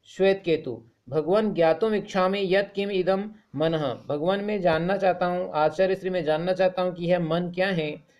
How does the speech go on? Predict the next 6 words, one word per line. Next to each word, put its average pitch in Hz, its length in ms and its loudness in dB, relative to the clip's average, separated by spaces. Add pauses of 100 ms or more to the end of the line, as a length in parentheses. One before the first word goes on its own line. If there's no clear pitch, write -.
(260)
आरुणि 160 600 2 (260)
वत्स 190 400 0
अतिशया 190 1400 0
अन्नस्य 180 840 0 (280)
योनिष्ठ 196 560 0 (380)
तन्मनः। 160 680 2